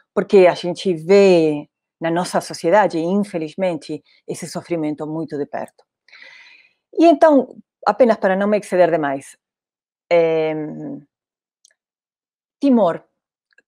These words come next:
O Timor foi a missão mais importante. Por quê? Porque Timor não se tratou apenas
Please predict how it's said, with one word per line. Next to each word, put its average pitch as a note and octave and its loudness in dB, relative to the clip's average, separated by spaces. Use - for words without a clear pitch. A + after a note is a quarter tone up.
O A3 -2
Timor A#3+ -2
foi F#3+ 0
a F#3 0
missão F3+ -8
mais A3+ -6
importante. D#3+ -12
Por D4+ -4
quê? D3 -4
Porque A#3+ 0
Timor A3 -2
não F#3+ 0
se G#3+ -8
tratou G#3 0
apenas E3+ -4